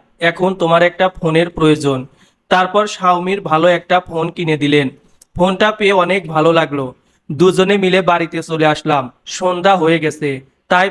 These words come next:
ফ্রেশ হয়ে বিছানায় বসে থাকলাম। হঠাৎ দরজায় কারো পায়ের আওয়াজ শুনলাম। তাকিয়ে দেখি নীলা দাঁড়িয়ে আছে।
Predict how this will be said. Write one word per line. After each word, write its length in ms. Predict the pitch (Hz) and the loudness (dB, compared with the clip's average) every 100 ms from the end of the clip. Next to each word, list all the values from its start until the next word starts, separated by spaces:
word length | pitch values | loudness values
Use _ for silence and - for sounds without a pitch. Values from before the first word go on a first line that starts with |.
| 190 | -2
ফ্রেশ 300 | 175 175 196 | -6 -4 -2
হয়ে 120 | 190 | -2
বিছানায় 460 | 170 170 170 180 | -2 -2 0 0
বসে 280 | 175 156 160 | 0 -4 -4
থাকলাম। 460 | 160 175 170 147 131 - _ _ _ | -2 -2 0 0 -2 -12 _ _ _
হঠাৎ 460 | - 175 170 196 180 | 0 0 2 0 2
দরজায় 460 | 175 175 160 170 170 | 2 2 2 0 0
কারো 300 | 175 165 190 | 0 0 0
পায়ের 340 | 190 170 170 | 0 2 2
আওয়াজ 260 | 160 151 151 | 2 0 -2
শুনলাম। 580 | - 160 156 151 131 135 _ _ _ | -8 -8 -2 -2 -2 -10 _ _ _
তাকিয়ে 360 | 190 190 190 185 | -2 -2 -2 0
দেখি 340 | 175 180 202 | 0 -2 -4
নীলা 280 | 175 170 180 | 0 2 2
দাঁড়িয়ে 380 | 170 156 151 147 | 2 0 0 0
আছে। 420 | 143 - 135 | -2 -6 -12